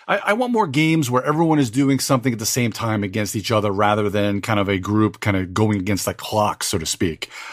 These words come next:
Uh, and there's simultaneous action selection, still not quite what I'm looking for. I think I did a top five on simultaneous action selection.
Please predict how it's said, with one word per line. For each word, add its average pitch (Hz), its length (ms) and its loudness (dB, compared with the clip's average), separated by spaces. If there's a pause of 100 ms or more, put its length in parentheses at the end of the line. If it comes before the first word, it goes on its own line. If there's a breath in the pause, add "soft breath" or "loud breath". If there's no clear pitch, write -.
(160 loud breath)
Uh, 104 280 -2
and 147 140 2
there's 190 160 2
simultaneous 180 640 2
action 139 400 0
selection, 139 480 0
still 226 320 -2
not 180 320 -2
quite 160 420 -2
what 139 140 2
I'm 139 100 2
looking 135 280 0
for. 135 280 0
I 123 40 0
think 143 180 -6
I 127 40 0
did 107 140 -2
a 95 60 -2
top 101 240 -2
five 101 200 2
on 98 60 -4
simultaneous 98 480 -4
action 101 280 -6
selection. 98 360 -2